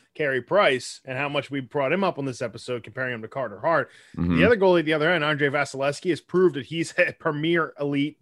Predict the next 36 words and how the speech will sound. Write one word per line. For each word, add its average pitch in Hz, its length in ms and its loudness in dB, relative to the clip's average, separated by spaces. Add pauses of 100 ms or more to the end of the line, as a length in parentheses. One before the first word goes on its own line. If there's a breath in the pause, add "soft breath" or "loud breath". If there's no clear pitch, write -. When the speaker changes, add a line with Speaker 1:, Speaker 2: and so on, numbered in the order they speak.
Speaker 1:
top 165 300 -2
of 156 60 -2
the 147 60 -2
league 135 460 -2 (480)
goaltending. 147 480 2 (100)
I 151 120 -4
mean, 156 160 0
it 160 100 2
just, 175 220 2 (380 soft breath)
there 202 160 8
have 226 100 8
been 208 140 4
times 196 340 0
in 185 60 -2
the 170 60 -2
series 175 440 2
where 156 60 -2
the 139 80 -6
Canadiens 156 420 -2
are 131 40 -8
just 139 200 -4
taking 147 240 -2
it 127 100 -6
to 160 140 0
Tampa. 127 340 -4
Tampa 147 280 -4
hasn't 135 180 -4
been 143 100 -4
able 135 140 -4
to 135 80 -2
get 135 100 -4
out 143 140 2
of 135 60 0
their 127 100 -2
own 123 240 -4
zone. 127 300 -2